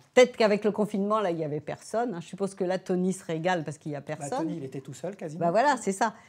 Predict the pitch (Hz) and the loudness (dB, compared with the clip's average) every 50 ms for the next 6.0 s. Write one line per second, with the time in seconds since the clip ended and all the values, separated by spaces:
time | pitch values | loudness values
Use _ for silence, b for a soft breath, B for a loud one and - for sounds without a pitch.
0 | B B B 180 196 214 240 277 302 277 247 226 208 196 208 208 - 226 214 214 | B B B 4 6 6 6 6 4 2 2 2 2 0 0 0 0 0 0 2
1 | 190 180 175 160 147 151 147 - - 190 202 208 196 175 165 160 170 170 165 - | 0 0 0 -2 -4 -6 -6 -4 0 0 2 2 2 2 0 0 -2 -4 -4 -6
2 | 165 147 143 143 143 135 - - - 190 185 185 160 180 180 175 160 - - 202 | -8 -6 -6 -6 -8 -10 -8 -2 0 2 2 4 4 2 2 0 -2 -6 -6 -6
3 | 190 180 165 160 - 165 156 151 143 143 - - 143 160 160 160 160 160 - 202 | -4 -4 -4 -6 -8 -8 -6 -6 -4 -6 -6 -4 -2 -2 0 0 -2 0 0 2
4 | 190 185 190 185 - - 214 202 196 175 160 180 175 - 202 196 165 143 143 127 | 2 2 2 0 -2 -2 -2 -2 0 0 0 -2 -2 0 -2 -2 -2 -2 -6 -6
5 | - 160 147 151 151 - - 170 160 143 - - _ - 139 139 180 247 302 | -6 -6 -6 -6 -8 -8 -8 -8 -8 -8 -12 -16 _ -12 -10 -6 -6 -6 -8